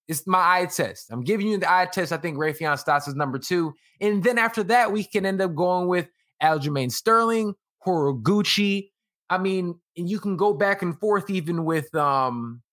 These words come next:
I mean, Corey Sandhagen is still in the mix. Uh, yo, there's a lot of good guys at thirty-five. But, I mean, the winner of this tournament is definitely gonna be one of the best guys in the sport. So this is something to watch out for. I love that Bellator is doing this. I love that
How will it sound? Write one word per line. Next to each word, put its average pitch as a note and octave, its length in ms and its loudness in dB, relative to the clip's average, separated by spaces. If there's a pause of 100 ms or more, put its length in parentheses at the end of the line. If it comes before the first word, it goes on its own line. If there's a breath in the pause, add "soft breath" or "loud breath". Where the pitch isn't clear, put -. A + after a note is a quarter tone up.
(720)
I D#3 60 -2
mean, D3 160 0
Corey C3+ 260 -2
Sandhagen F3 500 -2
is D3+ 220 -4
still F3+ 240 -2
in D#3 100 -2
the D3 60 -4
mix. D#3+ 400 -6 (120)
Uh, E3 40 -8
yo, A3 180 0
there's C4+ 240 2
a E4 80 4
lot C#4+ 340 4
of B3+ 100 0
good A#3 180 -2
guys A3 300 2
at A3+ 100 -2
thirty-five. A3+ 800 0 (840)
But, A3+ 120 2
I A#3+ 40 4
mean, A#3 460 0
the F#3+ 160 2
winner B3+ 300 2
of G#3+ 100 0
this G#3+ 200 0
tournament A3+ 500 0
is E3+ 140 0
definitely F#3+ 400 0
gonna F3 160 0
be E3+ 120 -2
one E3 160 0
of D3+ 60 -4
the C#3+ 60 -4
best D3 320 -4
guys D3+ 240 0
in C#3+ 80 -2
the C3+ 60 -4
sport. C3+ 440 -4 (280 soft breath)
So F3 320 2
this A3+ 220 0
is C4 120 0
something A3 260 2
to F3+ 80 2
watch D#3 320 2
out D3+ 200 0
for. D3 160 0
I - 20 0
love D3 320 0
that E3 160 0
Bellator D3+ 400 0
is B2 100 -2
doing C#3 300 -2
this. C3+ 140 -2
I B2+ 60 0
love D3 280 -2
that D3+ 220 0